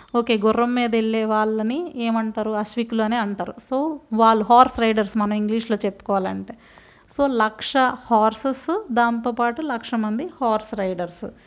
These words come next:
వీళ్ళందరూ కూడా ఆయన వెనకాతలు వెళ్ళారు. So, ఇప్పటి వరకు మనం చెప్పినవి ఏంటి? తొమ్మిది వేల ఏనుగులు, అరవై వేల రథాలు, లక్ష మంది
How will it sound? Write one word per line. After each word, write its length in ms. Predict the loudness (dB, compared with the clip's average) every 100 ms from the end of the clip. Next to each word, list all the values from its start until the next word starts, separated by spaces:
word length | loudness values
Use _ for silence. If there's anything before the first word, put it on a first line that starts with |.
| _ _ -6
వీళ్ళందరూ 560 | -2 0 2 2 2 2
కూడా 220 | 2 2
ఆయన 200 | 2 0
వెనకాతలు 480 | -2 -2 -4 -2 -2
వెళ్ళారు. 280 | 0 -2 -2
So, 80 | -2
ఇప్పటి 280 | -2 0
వరకు 200 | 0 0
మనం 140 | -2 -2
చెప్పినవి 440 | -4 -6 -6 -2
ఏంటి? 220 | -2 -4
తొమ్మిది 420 | -2 -2 0 0 0
వేల 220 | 0 -2
ఏనుగులు, 840 | -4 -4 -2 -2 -2 -4 -4 -6 -10 _ _ _ _ _ _ -4
అరవై 420 | 0 0 0 0
వేల 640 | 0 0 0 0 0 0 -4 -12 _ _ _ -10
రథాలు, 760 | -6 -4 -2 0 0 0 -4 -6 -14 _ _ _ _ _ _ -4
లక్ష 380 | -2 -2 -4 -4
మంది 580 | -2 -2 -2 -2 -4